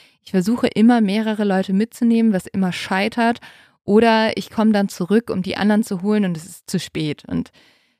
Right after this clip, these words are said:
das ist tatsächlich, glaub ich, das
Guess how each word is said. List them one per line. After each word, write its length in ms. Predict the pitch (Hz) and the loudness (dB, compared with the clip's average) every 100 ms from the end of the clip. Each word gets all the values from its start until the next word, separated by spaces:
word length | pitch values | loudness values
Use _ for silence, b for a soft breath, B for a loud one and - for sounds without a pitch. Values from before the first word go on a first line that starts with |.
| - | -10
das 160 | 180 196 | -8 -8
ist 200 | - - | -8 -4
tatsächlich, 520 | 185 196 202 214 - | -2 -2 -4 -4 -6
glaub 220 | 185 190 | -6 -4
ich, 260 | 202 - - _ _ _ _ _ _ - | -6 -10 -16 _ _ _ _ _ _ -8
das 300 | 185 - | -8 -8